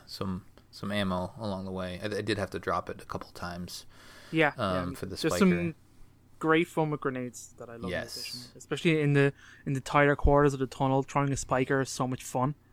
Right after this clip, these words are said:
Speaker 2: and 'cause the
Speaker 1: Mm-hmm.
Speaker 2: spikes bounce around and stuff like that, and it's, you get some kind of cool segments of, like, spiking grunt or grunts and brutes and stuff.
Speaker 1: I don't,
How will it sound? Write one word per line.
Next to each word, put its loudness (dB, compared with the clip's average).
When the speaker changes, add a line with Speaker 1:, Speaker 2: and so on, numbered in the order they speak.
Speaker 2:
and -6
'cause 0
the 0
Speaker 1:
Mm-hmm. 0
Speaker 2:
spikes 6
bounce 4
around 4
and 2
stuff -4
like 0
that, 4
and -4
it's, -10
you -6
get 2
some 4
kind 4
of 2
cool 6
segments 2
of, -2
like, -2
spiking -2
grunt 2
or 0
grunts 4
and -2
brutes 4
and -8
stuff. -4
Speaker 1:
I 6
don't, 0